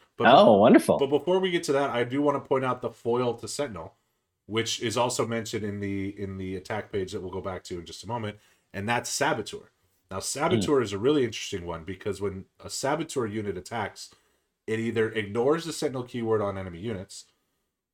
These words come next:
Speaker 1: or it defeats all shield tokens on the defender, or both, before dealing damage, which is, uh, crazy. Um, I guess it actually can't do both, because if you're attacking the unit, then it would get rid of the shield token, and if you're attacking the base,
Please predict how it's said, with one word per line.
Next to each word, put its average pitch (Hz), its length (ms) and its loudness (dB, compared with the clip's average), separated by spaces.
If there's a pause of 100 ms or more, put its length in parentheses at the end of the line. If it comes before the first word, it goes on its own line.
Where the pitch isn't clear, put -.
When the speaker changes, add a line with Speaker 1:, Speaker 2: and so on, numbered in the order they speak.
(180)
Speaker 1:
or 117 320 2
it 107 140 -8
defeats 151 580 -8
all 135 200 4
shield 131 340 0
tokens 117 400 -2
on 113 180 -4
the 110 60 -2
defender, 101 600 -4 (580)
or 131 200 8
both, 147 360 2 (420)
before 131 360 2
dealing 120 340 0
damage, 117 420 -6
which 113 220 -4
is, 98 320 -8 (580)
uh, 95 200 -8
crazy. 139 480 -2 (360)
Um, 107 480 -4 (100)
I 123 100 0
guess 160 180 0
it 151 80 4
actually 143 260 0
can't 131 240 -2
do 117 100 -4
both, 104 240 -2
because 110 280 -8
if 107 100 -12
you're 113 140 -4
attacking 131 420 -6
the 110 100 -8
unit, 107 460 -4 (360)
then 117 120 0
it 110 80 -4
would 107 140 -6
get 110 120 -2
rid 104 120 -2
of 95 60 -6
the 95 40 -6
shield - 320 -4
token, 87 340 -8
and 90 120 -10
if 92 100 -10
you're 98 140 -2
attacking 104 400 -8
the 87 80 -12
base, 98 480 -4